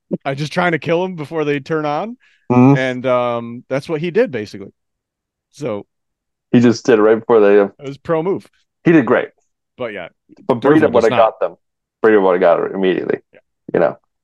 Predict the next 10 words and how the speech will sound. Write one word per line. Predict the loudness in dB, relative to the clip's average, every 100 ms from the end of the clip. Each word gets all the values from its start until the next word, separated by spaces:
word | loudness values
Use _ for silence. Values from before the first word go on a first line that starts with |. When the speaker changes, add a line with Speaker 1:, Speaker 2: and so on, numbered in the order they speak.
| _ _ _ _ _ _ _ _ _ _ _ _
Speaker 1:
Dervil | -10 -6 -6 -6
does | -8 -10
not. | -14 -6
Dervil's | -2 0 -2 -4
losing | -4 -4 -4 -6
his | -8 -10
fight. | -8 -8 -8 -12 _ _ _ 0
Speaker 2:
Dervil | 2 2 0
just | -2 -2
gets | -6 -6